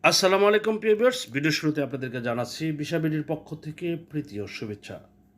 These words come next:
প্রিয় বন্ধুরা আমার, আজকে যে কোম্পানিটির কথা বলছি সেটি হচ্ছে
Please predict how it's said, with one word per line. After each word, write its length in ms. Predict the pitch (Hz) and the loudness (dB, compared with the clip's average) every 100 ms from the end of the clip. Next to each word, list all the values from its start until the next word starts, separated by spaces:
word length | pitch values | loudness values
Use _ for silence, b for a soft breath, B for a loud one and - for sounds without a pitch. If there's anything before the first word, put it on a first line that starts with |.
| _ b b b b b - | _ b b b b b 6
প্রিয় 160 | 185 | 8
বন্ধুরা 280 | 214 226 214 | 8 8 6
আমার, 300 | 156 151 147 | 6 4 2
আজকে 440 | 151 160 - 202 190 | 0 -2 -2 -6 -4
যে 160 | 190 | -6
কোম্পানিটির 600 | 175 156 139 139 131 131 | -6 -6 -4 -6 -8 -10
কথা 240 | 123 117 117 | -10 -6 -6
বলছি 420 | 110 113 - 185 | -4 -8 -8 -8
সেটি 240 | - 170 | -8 -6
হচ্ছে 420 | 170 - - 143 | -8 -6 -6 -6